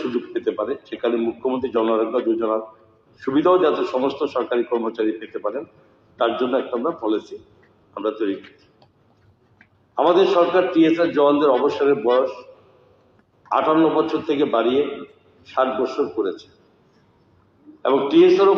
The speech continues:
পুলিশের জন্য বরাদ্দ রেশন মানি ও ড্রেস অ্যালাউন্স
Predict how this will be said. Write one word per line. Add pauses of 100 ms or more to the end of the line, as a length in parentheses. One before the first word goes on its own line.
পুলিশের
জন্য (140)
বরাদ্দ
রেশন
মানি (760)
ও (120)
ড্রেস (100)
অ্যালাউন্স